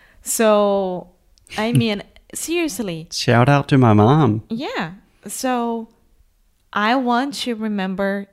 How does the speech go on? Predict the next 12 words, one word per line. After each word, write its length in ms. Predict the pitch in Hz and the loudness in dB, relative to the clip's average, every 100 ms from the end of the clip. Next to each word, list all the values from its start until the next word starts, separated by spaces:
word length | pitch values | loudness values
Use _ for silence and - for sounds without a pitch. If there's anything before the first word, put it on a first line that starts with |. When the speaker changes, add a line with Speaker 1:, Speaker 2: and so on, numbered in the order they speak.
| - | -10
Speaker 1:
each 300 | 196 208 - | -8 -8 -6
one 180 | 220 220 | -4 -4
of 140 | 208 | -6
you 240 | 180 175 180 | -6 -6 -4
guys 540 | 175 151 160 175 - | -4 -4 -4 -6 -8
that 340 | - 170 170 170 | -6 -4 -4 -4
we 260 | 208 240 | -2 0
are 120 | 277 | -2
here 580 | 226 - 170 156 165 190 _ _ _ _ _ _ _ _ _ - | -4 -4 -4 -4 -4 -6 _ _ _ _ _ _ _ _ _ -14
trying 800 | - 240 226 226 190 190 220 226 | -6 0 2 2 0 -4 -6 -8
to 200 | - - | -10 -8
speak 680 | 202 - - 196 185 - - | -4 -6 -4 -6 -6 -10 -20